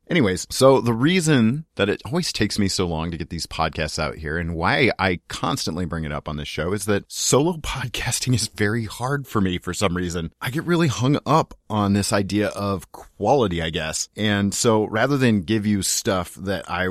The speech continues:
that I would, um, feel is kind of subpar or, or not quite there, instead, I'll just give you nothing for long <laughs> periods of time. And that's, that's equally frustrating for me. So yeah, I, I guess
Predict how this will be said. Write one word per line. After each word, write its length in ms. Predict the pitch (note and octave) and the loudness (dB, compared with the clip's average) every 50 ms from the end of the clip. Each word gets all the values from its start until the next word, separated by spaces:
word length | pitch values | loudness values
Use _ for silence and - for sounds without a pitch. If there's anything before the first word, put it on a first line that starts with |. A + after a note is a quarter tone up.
| F2+ F2 E2 - _ _ _ _ - | -2 -6 -8 -12 _ _ _ _ -12
that 260 | - D2+ F#2+ E2 A1 | -8 -8 -6 -4 -2
I 160 | F#2 F#2+ F#2+ | -2 0 0
would, 260 | F#2+ F2+ F#2 F2+ E2 F2+ | 0 -2 -2 -4 -4 -4
um, 360 | F2 E2+ D#2+ D2+ D#2 C#2 - - | -4 -4 -4 -4 -6 -8 -10 -8
feel 240 | - G#2 G#2+ F#2+ F2+ | -4 -2 0 0 0
is 100 | E2+ - | -2 -2
kind 160 | - A2 F#2+ | -2 -2 -2
of 80 | E2+ D#2 | -2 -2
subpar 720 | - - G#2 F#2+ E2+ - - - F2+ F2+ F2+ F#2 G2 F#2+ F2+ | -4 -2 -2 -2 -2 -4 -6 -2 0 2 2 4 2 0 0
or, 320 | - E2+ E2+ E2 D#2 - - | -2 -4 -4 -2 -4 -4 -4
or 60 | D#2+ | -6
not 160 | D#2+ D#2+ D#2+ | -6 -6 -6
quite 380 | - - G2 F2+ E2 - E2+ D#2 | -6 -6 -4 -4 -4 -6 -8 -6
there, 380 | F2 E2+ E2+ F2+ F#2+ A2 A#2 - | -4 -2 0 2 2 0 0 -2
instead, 540 | G2+ F2 - - - - D3+ E3+ F#3 D#3+ - - | -6 -6 -6 -6 -4 -2 0 0 0 0 -2 -6
I'll 100 | A2+ A#2 | -8 -4
just 200 | G#2 B2+ A2+ F#2+ | -4 -4 -2 0
give 140 | A2+ A#2 | 0 0
you 120 | G#2+ G#2 F#2+ | 2 2 2
nothing 580 | F2 E2 F2 F2 F2 - F2 C#2+ A1 G1+ - - _ _ | 2 2 0 0 0 -2 -4 -6 -6 -8 -14 -18 _ _
for 160 | - - G2+ | -6 -2 0
long 220 | F2+ F2+ F#2+ G#2 | 2 2 4 4
<laughs> 20 | G2 | 4
periods 400 | - - F#2+ F#2 A#2 A#2 F#2+ G2 | 4 4 4 6 4 4 4 2
of 120 | A2+ F#2+ | 0 2
time. 380 | - D#3+ D#3+ D3+ C#3 A#2 F#2 F2 | 4 6 6 6 6 6 4 2
And 140 | F#2 A2 C#3 | 2 2 2
that's, 320 | D3+ D#3 C#3+ C#3 - - | 2 2 0 -2 -6 -4
that's 360 | - - D#3+ F3+ F#3 - - - | 0 2 2 2 0 -2 -4 -4
equally 380 | G#3+ G#3+ - G#3 G3+ G3+ G3 | -4 -2 2 4 4 4 4
frustrating 680 | F3 - - G3 - - - B2 G2+ F#2 F2 D#2+ E2 - | 2 -2 -6 -6 -4 0 0 2 2 0 -2 -4 -6 -6
for 160 | - - A2 | -2 0 2
me. 280 | G2+ F#2+ E2+ D#2 D2+ - | 2 2 0 -2 -6 -8
So 560 | - - - - C#3 C#3 C3+ C3+ C3 B2+ F2 - | -8 -4 2 4 6 8 8 8 6 4 2 2
yeah, 320 | A2+ B2+ E3 F3+ C3 E2+ - | 2 2 4 4 4 2 0
I, 200 | C2+ F#2+ B2+ B2 - - - | -4 -8 -8 -8 -10 -8 -6
I 60 | A2+ A#2+ | -6 -4
guess 440 | G#2+ B2+ D3 F#3 F#3+ - - - | -2 0 0 0 0 -2 -4 -8